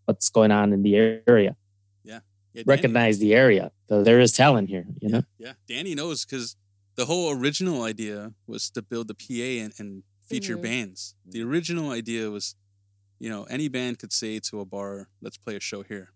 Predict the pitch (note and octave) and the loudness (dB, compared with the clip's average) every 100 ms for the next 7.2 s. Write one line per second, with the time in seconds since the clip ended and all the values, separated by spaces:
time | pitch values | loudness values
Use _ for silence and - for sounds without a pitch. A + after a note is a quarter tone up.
0 | - G2+ G#2 G#2 - A#2+ A#2 A2+ A#2 - | -18 -12 -10 -12 -10 -10 -8 -8 -8 -8
1 | A2 G#2 G#2 _ _ _ _ _ G#2+ G#2 | -8 -10 -14 _ _ _ _ _ -16 -14
2 | G#2 _ _ A2 G#2+ A#2 B2+ A#2+ A#2+ A2+ | -14 _ _ -8 -6 -6 -4 -6 -6 -10
3 | - A#2+ A#2 A2+ A2 G#2+ A2+ A#2 - A2 | -8 -8 -8 -8 -8 -8 -6 -6 -8 -10
4 | A2+ G#2+ G#2+ - _ _ G#2+ G2+ G2 G2+ | -10 -12 -12 -18 _ _ -18 -16 -16 -8
5 | - B2 A#2+ A2 G#2 A2 G2+ G2 _ _ | -6 -6 -6 -8 -10 -10 -12 -16 _ _
6 | _ _ _ _ - G3 B2 - _ A2 | _ _ _ _ 0 0 0 -6 _ -8
7 | G#2 G2+ | -8 -10